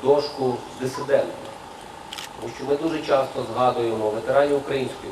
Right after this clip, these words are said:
повстанської армії, січових стрільців. Уже багато в рамках програми відкрили цих дошок. Але є ще велика плеяда дисидентів, тих людей, які в шістдесяті, сімдесяті, вісімдесяті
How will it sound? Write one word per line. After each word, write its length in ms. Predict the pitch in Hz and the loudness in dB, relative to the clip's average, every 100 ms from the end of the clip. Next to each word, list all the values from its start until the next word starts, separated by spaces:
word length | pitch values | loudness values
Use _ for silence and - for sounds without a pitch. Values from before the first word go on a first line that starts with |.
| 92 | -10
повстанської 600 | 92 - 87 - - 85 | -10 -6 -6 -4 -4 -4
армії, 360 | 78 - - - - 110 | -4 -8 -12 -12 -12 -12
січових 380 | 110 123 127 135 | -8 -4 -4 -4
стрільців. 540 | - 101 95 - - - - - - - - - | -8 -12 -12 -12 -12 -12 -16 -16 -16 -16 -12 -2
Уже 160 | 127 | 0
багато 440 | 127 123 131 127 117 110 | 2 4 4 4 0 2
в 20 | |
рамках 380 | 123 113 113 110 | 4 2 0 -4
програми 500 | - 117 110 120 113 | -2 -2 2 2 2
відкрили 440 | 107 110 110 117 | -2 -4 -6 -6
цих 260 | 95 - - - | -6 -10 -12 -12
дошок. 220 | - - - - - - - - - - | -12 -14 -16 -16 -16 -16 -16 -16 -16 -8
Але 480 | 95 101 113 117 113 - - | 0 2 4 4 4 0 -4
є 140 | 143 160 | -2 -2
ще 200 | - 165 | -2 -2
велика 380 | 165 196 190 | 0 2 2
плеяда 540 | 180 160 165 170 160 147 | 2 0 2 6 6 6
дисидентів, 760 | 147 143 - 165 180 - 127 101 - - - - - | 0 -2 2 4 4 2 -6 -8 -10 -14 -14 -14 -4
тих 280 | 175 180 165 | 0 0 0
людей, 400 | 156 160 180 143 | -2 6 6 6
які 400 | 135 123 151 143 | 2 0 -4 -6
в 60 | - | -4
шістдесяті, 680 | 139 120 123 160 160 - | -4 -2 0 6 6 4
сімдесяті, 680 | 127 - - - 156 147 - - - | -6 -8 -10 -4 2 2 2 -6 -12
вісімдесяті 760 | - 104 104 - 143 143 127 | -10 -10 -10 -2 0 0 -2